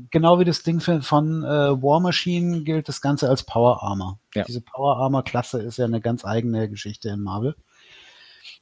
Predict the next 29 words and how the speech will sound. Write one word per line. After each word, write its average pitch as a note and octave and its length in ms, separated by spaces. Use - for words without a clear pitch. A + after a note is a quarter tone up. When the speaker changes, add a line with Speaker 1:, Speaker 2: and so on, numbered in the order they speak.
Speaker 1:
Ähm, C3 400
und B2+ 420
ja, C3 180
und C#3 280
mei, C3+ 180
er, C#3+ 240
er C3+ 120
führt F3 260
halt C#3+ 140
am C3 120
Anfang D#3 380
einen C#3 440
Luftkampf D#3 720
gegen, C#3+ 480
gegen C#3+ 300
Hubschrauber E3+ 840
und, D3+ 380
ähm, D3 500
in D#3+ 200
so D#3 140
Bodysuit F3+ 880
gleitenden E3+ 800
Terroristen D#3 800
auf D3 500
hammermäßig D#3 480
Speaker 2:
Wingsuit, B2 480
Speaker 1:
gut. - 80
Speaker 2:
Wingsuit, A#2+ 380
ja. A#2+ 260